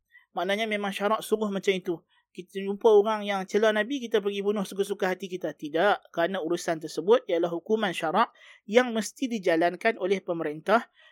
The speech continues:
dan mestilah mengikut lunas-lunas syariat, meraihkan maslahah dan mafsadah. Itu tentu sekali.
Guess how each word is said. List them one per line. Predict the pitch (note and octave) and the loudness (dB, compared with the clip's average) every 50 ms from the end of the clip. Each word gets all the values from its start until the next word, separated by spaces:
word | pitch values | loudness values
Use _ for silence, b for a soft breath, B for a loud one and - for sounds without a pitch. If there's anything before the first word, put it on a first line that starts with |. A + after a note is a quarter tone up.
| b b F#3+ | b b 0
dan | G3+ A3+ A3 G#3+ | 2 2 2 0
mestilah | G#3+ G#3 - C#4+ C#4 B3+ G#3+ G3 | -4 -6 -4 -2 -2 -2 -2 -2
mengikut | F#3+ G3+ A3 A#3 A#3 - - - A#4 - | -4 -8 -8 -8 -8 -4 -2 -2 0 0
lunas-lunas | F#3 F#3 G#3+ G3+ - - - F3+ F3+ G#3 G#3 | -2 -2 -2 -4 -6 -6 -6 -6 -4 -4 -6
syariat, | G3 - - D#3 D#3 D3+ D#3 D#3 F3 G#3 C4 E4 _ b b b b b b | -6 -8 -8 -8 -8 -8 -6 -4 -2 -2 -2 -4 _ b b b b b b
meraihkan | _ G3 F#3+ F#3+ F3+ F3 G#3+ A3 A#3 G#3+ - G#3 F#3+ | _ -4 0 0 0 0 0 -4 -6 -4 -2 -4 -4
maslahah | F#3 F3+ F3+ F3+ - F#3 F3 E3 - G#3+ G3+ G3 E3+ | -2 -4 -6 -6 -4 -2 -2 -2 -2 -4 -4 -4 -6
dan | F3+ F3 F3 | -6 -6 -6
mafsadah. | F3+ E3+ - - - D#3+ D#3 F3 F3 - - - _ _ _ _ _ - | -6 -8 -10 -6 -6 -2 0 0 0 -2 -4 -8 _ _ _ _ _ -16
Itu | - - - D#4+ E4 - - _ _ _ _ | -16 -8 -6 -6 -6 -6 -8 _ _ _ _
tentu | - B3+ B3+ - D#4+ C#4+ | -6 -6 -4 -2 -2 -2
sekali. | - - - C#4 C4+ A3+ E3+ D#3+ | -2 -2 -2 -2 -2 -2 -6 -10